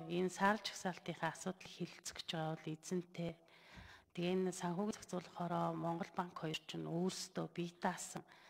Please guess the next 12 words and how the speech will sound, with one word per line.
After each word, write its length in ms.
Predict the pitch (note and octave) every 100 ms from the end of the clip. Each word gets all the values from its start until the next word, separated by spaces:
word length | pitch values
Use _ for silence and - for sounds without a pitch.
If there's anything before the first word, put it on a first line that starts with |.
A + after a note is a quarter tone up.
| - -
хууль 240 | - G3 G3+
эрх 160 | D3+ -
зүйн 180 | F#3+ F3+
орчны 300 | - F#3+ F#3
хүрээнд 480 | - - E3+ D#3+ E3
дандаа 260 | E3 F3+ -
хамтын 320 | G3 F3 B3+
шийдвэр 320 | G#3 F#3 D#3+
гаргад 320 | D#3+ D3+ -
байгуулах 400 | - D#3+ D#3+ -
шүү 240 | - - -
дээ. 100 | F#3